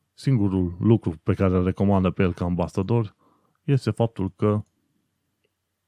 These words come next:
Iohannis i-a făcut o favoare.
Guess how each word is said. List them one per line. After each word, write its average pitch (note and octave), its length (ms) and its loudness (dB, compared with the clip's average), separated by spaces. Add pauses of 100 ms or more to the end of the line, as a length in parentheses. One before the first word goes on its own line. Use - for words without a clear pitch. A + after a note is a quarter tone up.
(680)
Iohannis F#2 640 0
i-a F#2+ 100 0
făcut E2 460 -8
o G2 400 -4
favoare. E2 500 -6